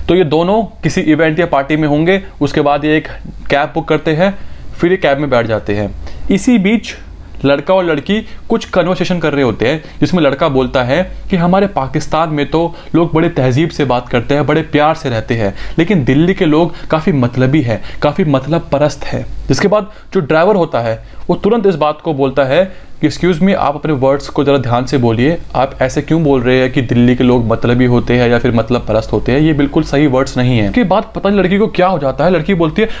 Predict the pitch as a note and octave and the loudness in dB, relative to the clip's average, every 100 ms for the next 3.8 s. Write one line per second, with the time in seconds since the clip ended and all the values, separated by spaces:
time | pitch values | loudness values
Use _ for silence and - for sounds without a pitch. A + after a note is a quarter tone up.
0 | - D#3 F#3 B2+ B2 C#3+ D3 E3 - - | -2 2 2 2 2 2 2 0 -4 -4
1 | C3 C3 F3 F3 F#3 D#3 B2+ A#2+ D3+ D3 | -2 0 -2 0 2 2 2 2 2 0
2 | - - - - - - - - - G#3 | -4 -12 -10 -8 -8 -6 -2 0 2 0
3 | G3+ F#3 G3+ G3 E3 B2 D3 | 2 0 0 0 0 0 0